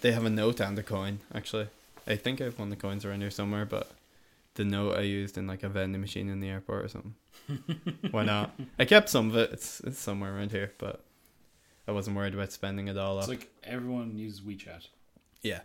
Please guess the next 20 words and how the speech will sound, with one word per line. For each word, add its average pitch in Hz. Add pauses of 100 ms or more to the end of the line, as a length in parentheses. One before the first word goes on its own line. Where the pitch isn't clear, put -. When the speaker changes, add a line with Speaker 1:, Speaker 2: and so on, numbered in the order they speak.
Speaker 2:
Like, 123
I, 120
I've 107
heard 123
it, -
but 110
Speaker 1:
It's, 107
Speaker 2:
I 120
didn't 113
think 127
Speaker 1:
oh 107
Speaker 2:
it 101
was, 98
Speaker 1:
God. 98
Speaker 2:
like, 95
that 95
big. 107
Speaker 1:
It's 101
so 104
ubiquitous. 98